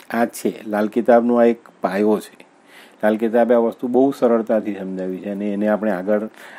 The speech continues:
આ જ સિરીઝ હવે આપણે સ્ટાર્ટ કરવી છે ને એને તમારે જોઈને એને like કરવાની, share કરવાની છે, subscribe કરવાની છે કે જેથી કરીને અનેકો લોકોને તમે માહિતી આપી શકો.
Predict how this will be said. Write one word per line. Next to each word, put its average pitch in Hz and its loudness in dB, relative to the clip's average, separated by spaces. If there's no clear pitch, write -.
આ 120 2
જ 131 0
સિરીઝ 113 4
હવે 107 4
આપણે 98 0
સ્ટાર્ટ 98 -4
કરવી 92 -8
છે 254 -12
ને 254 -8
એને 95 -8
તમારે 98 -8
જોઈને 107 2
એને 98 -4
like 98 2
કરવાની, 104 -2
share 113 2
કરવાની 104 -4
છે, 87 -10
subscribe 113 -2
કરવાની 107 -2
છે 95 -10
કે 113 -2
જેથી 117 0
કરીને 123 -2
અનેકો 147 2
લોકોને 120 2
તમે 107 -4
માહિતી 107 -2
આપી 92 -6
શકો. 87 -14